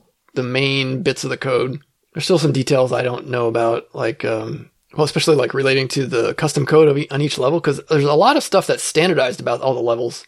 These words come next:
So each level takes up sixteen sectors on disk, and they're all laid out such that the first, like, sixty-four bytes or so are a bunch of vectors that point to things in the rest of the level. So there's not a lot that's hard-coded, and so they can move things around within that sixteen sectors.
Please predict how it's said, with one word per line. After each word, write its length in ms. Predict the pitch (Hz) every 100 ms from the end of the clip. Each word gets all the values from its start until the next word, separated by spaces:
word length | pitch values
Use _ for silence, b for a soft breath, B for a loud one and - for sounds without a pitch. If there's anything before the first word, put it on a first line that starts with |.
| _ _
So 240 | - 196
each 120 | 208
level 200 | 208 180
takes 200 | 190 170
up 120 | 160
sixteen 380 | - 190 - 170
sectors 340 | 143 156 151 131
on 200 | 127 135
disk, 400 | 180 143 - -
and 120 | 135
they're 100 | 139
all 300 | 147 143 -
laid 220 | 143 147
out 200 | 147 143
such 300 | - 151 -
that 300 | 135 123 - _ _ _ -
the 120 | 147
first, 340 | - 160 -
like, 120 | 139
sixty-four 460 | - 165 - 135 131
bytes 260 | 147 170 151
or 40 |
so 240 | - 131
are 300 | 123 120 127 - _
a 80 | -
bunch 200 | 139 131
of 340 | 120 120 - _
vectors 720 | 147 147 147 - 120 127 - - _ _ _ -
that 160 | -
point 300 | - 165 160
to 80 | 135
things 440 | - 127 127 120 131
in 300 | 135 135 123
the 180 | 120 120
rest 220 | 147 139
of 100 | -
the 60 | 123
level. 420 | 131 147 127 - _ _
So 140 | _ 156
there's 120 | 139
not 140 | 165
a 20 | 170
lot 140 | 143
that's 140 | 127
hard-coded, 500 | - 151 - 185 190 131
and 80 | 127
so 100 | 127
they 100 | 127
can 160 | 117
move 180 | 131 135
things 200 | 127 120
around 420 | 120 127 127 131 - -
within 320 | 139 151 131
that 120 | 139
sixteen 320 | - - 127
sectors. 520 | - 147 131 127 -